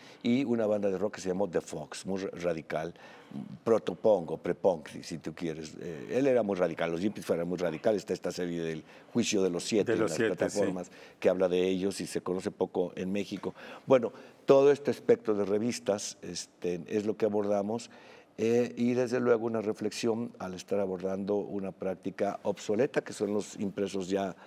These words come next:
Speaker 1: físicos, pero que han regresado desde un punto de vista más de culto
Speaker 2: Ujú.
Speaker 1: y de reivindicación política.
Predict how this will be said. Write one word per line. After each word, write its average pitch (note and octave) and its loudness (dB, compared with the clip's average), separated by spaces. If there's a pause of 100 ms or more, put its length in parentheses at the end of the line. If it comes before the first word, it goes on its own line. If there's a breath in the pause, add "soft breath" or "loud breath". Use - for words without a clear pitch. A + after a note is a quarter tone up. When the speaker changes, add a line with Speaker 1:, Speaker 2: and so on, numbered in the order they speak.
(120 loud breath)
Speaker 1:
físicos, B2+ -2 (460 loud breath)
pero G#2+ 4
que C3+ 2
han C#3+ 2
regresado B2+ 4
desde A2+ -2
un A#2 -2
punto A2+ -2
de G#2 2
vista G#2+ -2
más G2+ -4
de G2+ -2
culto G#2+ -2 (160)
Speaker 2:
Ujú. C3+ 0 (100)
Speaker 1:
y - -2
de G2+ 2
reivindicación F#2+ 0
política. F2 -4